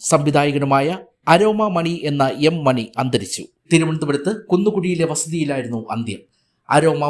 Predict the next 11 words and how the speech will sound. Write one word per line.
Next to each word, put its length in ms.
മൂവീസ്, 340
സുനിത 300
പ്രൊഡക്ഷൻസ് 640
തുടങ്ങിയ 380
ബാനറുകളിൽ 480
അറുപത്തിരണ്ടോളം 760
സിനിമകൾ 320
നിർമ്മിച്ചു. 400
ആയിരത്തി 340
തൊള്ളായിരത്തി 460
എഴുപത്തിയേഴിൽ 580